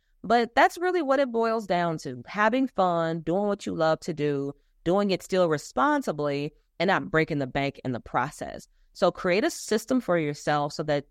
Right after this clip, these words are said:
you can still be happy and you can still get it done. Next, here's what's also going to help you, y'all.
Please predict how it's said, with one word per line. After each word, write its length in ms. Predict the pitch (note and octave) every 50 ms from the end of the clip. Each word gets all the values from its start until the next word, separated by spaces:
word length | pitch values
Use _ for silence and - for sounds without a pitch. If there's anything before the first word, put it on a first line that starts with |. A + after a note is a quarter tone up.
| _ _ _ _ _
you 160 | - D#3 F#3 F#3+
can 200 | - - E3+ D#3
still 340 | - - - E3 E3+ F#3+
be 140 | F#3+ G#3+ A3
happy 580 | G3 F#3+ F3 D3+ D#3 - D#3 C#3+ C#3+ C#3+ D3 - _ _ _
and 120 | - C3+ C#3
you 80 | C#3+
can 100 | C#3 C#3+
still 280 | - - - C#3+ C#3+ C#3+
get 200 | C#3+ C#3+ C#3 C3
it 100 | C3+ B2+
done. 400 | C#3+ C#3+ C3 A#2 G#2 A#2+ C#3 D#3+ - _ _ _ _ _
Next, 640 | - C#3 D#3+ F3+ G3+ F3 - - - - - - - _
here's 340 | - D#3 C#3+ D#3 D#3+ - -
what's 260 | G#2 C3+ D#3 D#3 - - -
also 440 | A#2 C#3 D#3 D#3+ D3+ - D#3 C#3 C3
going 360 | C3+ - A#2+ A#2+ A2+ - -
to 120 | - -
help 260 | - - - - - _ -
you, 140 | - - -
y'all. 360 | G1+ G1+ G1+ G1+ G1+ -